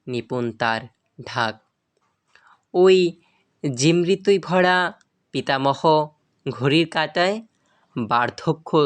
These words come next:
ঠেকানো ছড়ি, পানের বাটায় গোটানো আস্তিনে, দুমড়ানো পাতলুনে, কাগজের নৌকা আর রঙিন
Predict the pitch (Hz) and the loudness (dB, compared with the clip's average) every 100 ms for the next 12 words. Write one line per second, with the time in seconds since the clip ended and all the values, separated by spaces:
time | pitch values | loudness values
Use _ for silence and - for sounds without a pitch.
0 | 139 _ _ - 147 131 131 127 127 - | 0 _ _ -10 -8 -4 -4 -4 -6 -2
1 | 143 135 190 196 _ _ _ _ _ _ | -2 0 -2 -6 _ _ _ _ _ _
2 | 160 160 185 180 180 175 196 220 269 _ | -4 0 0 0 -2 0 0 0 -4 _
3 | _ _ _ _ _ _ _ _ - 127 | _ _ _ _ _ _ _ _ -6 -4
4 | 123 143 139 - 143 - - 151 143 143 | -2 0 -2 -2 -6 -8 -4 0 2 0
5 | - _ _ _ 127 139 139 143 143 147 | -4 _ _ _ 0 0 2 0 0 -2
6 | 143 _ - 135 - 160 170 175 202 - | -6 _ -4 -4 -4 -2 0 0 -2 -10
7 | _ _ _ _ - 180 190 196 233 185 | _ _ _ _ -4 0 0 0 -2 0
8 | 151 151 147 208 240 - _ _ _ - | 2 2 0 0 0 -6 _ _ _ -2
9 | 143 139 143 _ 147 147 147 160 | -2 -2 -6 _ 0 2 2 2